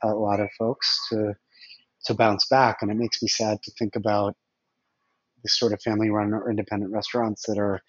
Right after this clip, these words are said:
just starting out, that don't have tons of resources, that have to figure out how to reopen or how to close appropriately. It's just really depressing.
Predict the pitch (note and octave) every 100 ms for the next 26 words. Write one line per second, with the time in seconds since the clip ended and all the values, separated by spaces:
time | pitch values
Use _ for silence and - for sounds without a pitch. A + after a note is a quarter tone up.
0 | - - - A#2+ A2 - G#2+ G2+ G2 G2+
1 | G2+ - G#2 A2 G2+ G#2+ - G#2+ G2 G2
2 | G2+ G2 G#2+ F#2+ A2+ G#2+ - G2+ G#2 -
3 | - - G#2+ G#2+ G#2 G2+ G2+ - _ _
4 | _ _ _ _ _ A#2 G#2+ G2 G2+ G2+
5 | G2+ G#2+ G#2 G#2 G2 A2 G#2+ - G#2+ G2
6 | G2+ G#2 G2+ A#2 G2 A2 G2+ G2+ - -
7 | - A2 G2+ G2 - - G#2 - G#2 -
8 | A2+